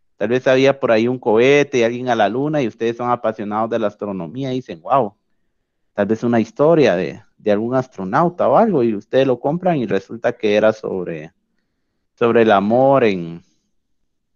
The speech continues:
sobre algún enamoramiento en alguna ciudad o algo así, ¿verdad? Entonces, yo lo que les recomiendo es que lean los resúmenes.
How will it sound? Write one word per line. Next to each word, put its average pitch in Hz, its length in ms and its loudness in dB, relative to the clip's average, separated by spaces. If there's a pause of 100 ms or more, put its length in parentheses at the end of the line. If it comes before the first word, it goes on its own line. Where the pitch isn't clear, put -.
(500)
sobre 110 320 0
algún 120 280 -4
enamoramiento 110 960 -2
en 98 140 -6
alguna 107 340 -6
ciudad 113 560 0
o 147 140 0
algo 240 240 0
así, - 320 -4
¿verdad? 65 380 -8 (1080)
Entonces, 175 600 0 (960)
yo 160 260 2
lo 302 120 4
que 196 120 -2
les 151 160 6
recomiendo 165 540 0
es 208 100 -2
que 170 160 0
lean 127 240 2
los 127 120 -4
resúmenes. 135 640 -8